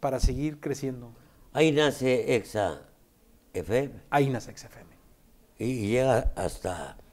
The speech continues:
Speaker 2: lo que acabas de describir.
Speaker 1: Exactamente.
Speaker 2: Estuve, eh, hace, en noviembre en Sudamérica y escuché Radio Caracol,
Speaker 1: Sí, señor.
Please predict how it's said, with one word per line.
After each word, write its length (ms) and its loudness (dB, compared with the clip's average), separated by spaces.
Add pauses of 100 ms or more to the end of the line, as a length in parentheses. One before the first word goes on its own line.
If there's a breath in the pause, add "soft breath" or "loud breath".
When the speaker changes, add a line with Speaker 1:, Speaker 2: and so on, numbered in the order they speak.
(320 soft breath)
Speaker 2:
lo 160 2
que 120 -2
acabas 460 2
de 140 -2
describir. 760 -4
Speaker 1:
Exactamente. 540 -12 (640 soft breath)
Speaker 2:
Estuve, 800 2
eh, 100 2
hace, 640 0 (160)
en 320 -2
noviembre 840 -2
en 100 -10
Sudamérica 840 -2 (400 loud breath)
y 60 -2
escuché 540 -2
Radio 640 -4
Caracol, 720 -8 (360)
Speaker 1:
Sí, 100 -14
señor. 240 -12